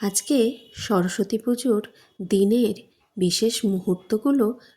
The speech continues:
আপনাদের কাছে আমি তুলে ধরব। Welcome to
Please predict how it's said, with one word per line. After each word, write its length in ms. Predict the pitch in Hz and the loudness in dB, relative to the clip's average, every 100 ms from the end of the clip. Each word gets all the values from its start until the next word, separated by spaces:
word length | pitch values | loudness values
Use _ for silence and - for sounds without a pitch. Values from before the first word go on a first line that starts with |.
| - | -10
আপনাদের 500 | - - 175 180 175 | -10 -4 -2 -2 -2
কাছে 300 | 180 180 247 | -2 -2 0
আমি 340 | 262 254 226 - - _ _ | 0 0 -2 -4 -16 _ _
তুলে 280 | 214 175 151 | -2 -2 -2
ধরব। 440 | 190 165 165 202 196 _ _ _ _ _ 247 | -4 -6 -8 -12 -14 _ _ _ _ _ 0
Welcome 460 | 233 247 294 294 | 0 0 -2 -2
to 180 | 294 | 0